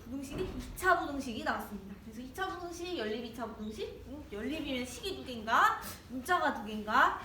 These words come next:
우리 배워보면서 이제 알아보도록 하겠습니다. 그러니까 우리 범위는 있잖아. 정-,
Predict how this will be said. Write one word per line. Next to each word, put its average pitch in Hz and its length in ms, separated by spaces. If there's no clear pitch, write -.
우리 247 140
배워보면서 233 880
이제 196 260
알아보도록 190 600
하겠습니다. 262 600
그러니까 311 260
우리 415 240
범위는 392 400
있잖아. 311 360
정-, 381 360